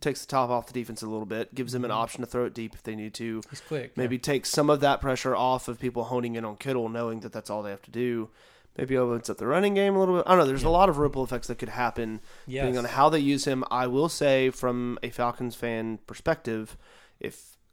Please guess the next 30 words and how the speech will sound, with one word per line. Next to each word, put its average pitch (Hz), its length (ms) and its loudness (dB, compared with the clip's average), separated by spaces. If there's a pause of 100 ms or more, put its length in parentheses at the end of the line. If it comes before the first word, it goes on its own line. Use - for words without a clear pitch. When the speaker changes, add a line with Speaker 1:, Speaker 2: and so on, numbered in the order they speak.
Speaker 1:
Kyle 135 220 2
Shanahan 127 760 -2 (160)
uses 131 920 -4
Emmanuel 120 340 -6
Sanders 113 340 -8
the 117 100 -8
way 117 720 -4 (360)
that 120 240 -4
he 127 160 -8
used 120 640 -6 (100)
a 110 540 -6
Mohamed 110 300 -10
Sanu, 180 600 4
a 120 60 -6
Julio 104 240 -10
Jones, 151 560 -2
that 135 160 -4
kind 127 100 -10
of 110 60 -12
stuff, 113 400 -6 (120)
Speaker 2:
Yeah. 110 180 -8 (200)
Speaker 1:
it's - 220 -10
very 131 480 2
promising. 104 540 -4
So 123 180 -2
the 120 140 -2
offense 147 480 4
that 127 260 -4
got 123 240 0
installed 120 800 -2